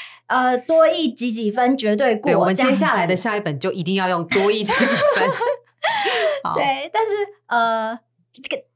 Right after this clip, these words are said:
Speaker 2: 刚开始听到 Charlie 这个曾智利这一号人物的时候，的-，的确是有被他的故事吸引，因为他，呃，他的 app 的确是在台湾口碑蛮好的，然后学员也超过五万名，然后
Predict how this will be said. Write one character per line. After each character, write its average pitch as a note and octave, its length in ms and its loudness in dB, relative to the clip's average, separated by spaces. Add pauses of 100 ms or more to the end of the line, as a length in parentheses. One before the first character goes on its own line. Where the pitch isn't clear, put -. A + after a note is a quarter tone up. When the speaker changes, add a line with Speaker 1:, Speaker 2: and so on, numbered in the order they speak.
Speaker 2:
刚 F4+ 180 2
开 G4+ 160 0
始 B3 100 -2
听 B3 180 0
到 D4 180 2
Charlie B3 540 -2
这 A3+ 200 -4
个 F#3+ 400 -2
曾 A#3 140 0
智 A#3 120 -2
利 A#3 140 -6
这 G#3+ 260 -2
一 - 40 -6
号 G#3 220 0
人 G3+ 220 -2
物 A#3 100 -2
的 A3 140 -2
时 C4 80 -2
候， B3+ 60 0
的-， F4 180 -4 (100)
的 B3 140 -2
确 F4+ 140 -2
是 F#4 140 -4
有 B3 120 2
被 C4+ 260 -4
他 A#3+ 300 -6
的 G#3 140 -4
故 A3 200 -8
事 A3 240 -8
吸 G3 320 -4
引， D#3 160 -10
因 C#3 60 -10
为 F4+ 220 0
他， D#4+ 280 -2 (140)
呃， F#3+ 300 -4 (360)
他 D#4+ 200 -2
的 C4 80 0
app G#3+ 460 -2
的 G3 140 -12
确 A#3 200 -2
是 A3+ 280 -4 (340)
在 A3 340 0
台 G3 200 -8
湾 G#3+ 400 -6
口 G3+ 180 -6
碑 A3+ 140 0
蛮 F#3 220 0
好 F3+ 240 -6
的， D3 120 -14
然 F3+ 160 -6
后 A3+ 160 -2
学 G3+ 200 -6
员 F3 120 -6
也 D#3 80 -12
超 G3 220 -6
过 G#3 180 -2
五 E3+ 220 -10
万 F#3 200 -6
名， C#3+ 180 -16
然 F#3+ 120 -10
后 A#3 180 -2